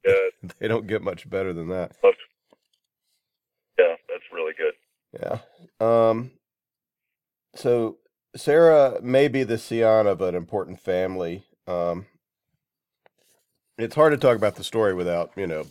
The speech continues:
Speaker 2: without the revelation that she is. Um, so this monk shows up, um, Thelanes,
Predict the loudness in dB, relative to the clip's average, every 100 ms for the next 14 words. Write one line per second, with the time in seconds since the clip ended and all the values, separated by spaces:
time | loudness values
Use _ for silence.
0 | -12 -8 -6 -6 -8 -8 -8 -12 -10 -12
1 | -12 -10 -10 -6 -6 -8 -14 -12 -8 -8
2 | -8 _ _ _ _ _ _ -10 -8 -10
3 | 2 2 2 -2 -4 -4 -4 -6 -6 _
4 | -10 -6 -6 -8 -12 _ _ _ _ _
5 | _ _ _ _ -6 0 2 2 2 -4
6 | -8 -14